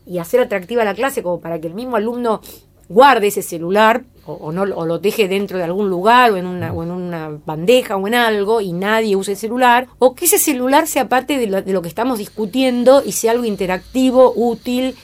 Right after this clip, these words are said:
y fa-, fanta-, pero para eso, adelante de la clase tenés que tener un líder,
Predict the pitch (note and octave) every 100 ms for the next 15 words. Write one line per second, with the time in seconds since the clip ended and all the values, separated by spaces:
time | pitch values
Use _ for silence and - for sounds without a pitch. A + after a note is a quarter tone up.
0 | - G3 F#3+ - E3 G3+ - D#3 E3 C4+
1 | D4+ - _ _ _ - _ - - E3
2 | D#3 C4 D4+ A3+ D#3 G3 G3+ D#3+ F3+ A3+
3 | F3+ G3 E3+ F#3+ F2+ F2